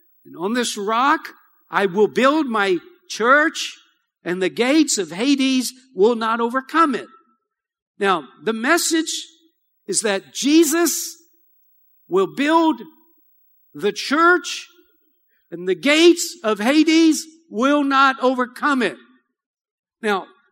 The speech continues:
the message is Jesus, but I believe the method is the church. He said, "I will build my church. I will build my church, and the gates of hell or Hades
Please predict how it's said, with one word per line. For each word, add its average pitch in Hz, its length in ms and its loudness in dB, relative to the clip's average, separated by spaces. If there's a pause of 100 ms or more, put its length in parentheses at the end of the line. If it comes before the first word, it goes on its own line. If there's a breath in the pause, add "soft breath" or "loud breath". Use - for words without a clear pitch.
(140)
the 175 120 -4
message 262 540 -2
is 247 160 -4
Jesus, 254 800 -4 (680)
but 123 100 -20
I 240 140 2
believe 330 460 2
the 254 80 0
method 226 680 -2 (540)
is - 180 -6
the 277 120 -10
church. 302 640 -4 (960)
He 202 80 -14
said, 240 320 -2
"I 269 160 4
will 294 160 4
build 285 380 0
my 285 460 4 (580)
church. 320 760 2 (920)
I 165 80 -2
will 262 180 2
build 311 220 2
my 311 180 2
church, 311 720 -2 (420)
and 226 180 0
the 226 60 4
gates 254 380 0
of 254 100 0
hell 220 400 2
or 190 140 -2
Hades 214 760 -2